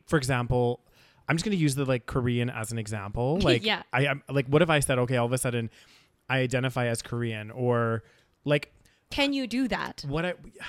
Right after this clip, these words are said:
Speaker 1: <sighs> the thing is, is I think, like, w-,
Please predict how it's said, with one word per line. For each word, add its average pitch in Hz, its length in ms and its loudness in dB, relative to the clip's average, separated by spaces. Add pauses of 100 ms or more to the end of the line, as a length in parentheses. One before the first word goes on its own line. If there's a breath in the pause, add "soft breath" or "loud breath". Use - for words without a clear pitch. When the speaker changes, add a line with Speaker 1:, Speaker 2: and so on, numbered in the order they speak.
(160 loud breath)
Speaker 1:
<sighs> - 500 -20
the 156 80 -4
thing 233 180 -4
is, 196 180 -4
is 143 280 -2 (120)
I - 80 -2
think, 175 300 -6
like, 220 200 -8
w-, 120 320 -6